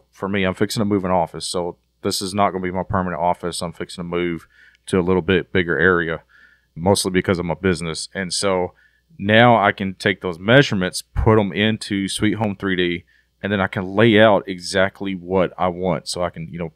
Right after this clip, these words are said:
put a chair here. I want a desk here. Uh, I want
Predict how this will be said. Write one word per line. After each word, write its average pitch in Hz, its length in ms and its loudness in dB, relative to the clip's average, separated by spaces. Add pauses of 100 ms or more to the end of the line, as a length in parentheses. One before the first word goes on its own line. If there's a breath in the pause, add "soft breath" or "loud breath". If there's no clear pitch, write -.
put 101 140 0
a 87 40 -2
chair 95 320 -2
here. 92 320 -2
I 80 40 -2
want 87 220 -4
a 82 40 -4
desk 95 540 -2 (240)
here. 95 480 -4 (400 soft breath)
Uh, 82 220 2
I - 20 0
want 90 320 -2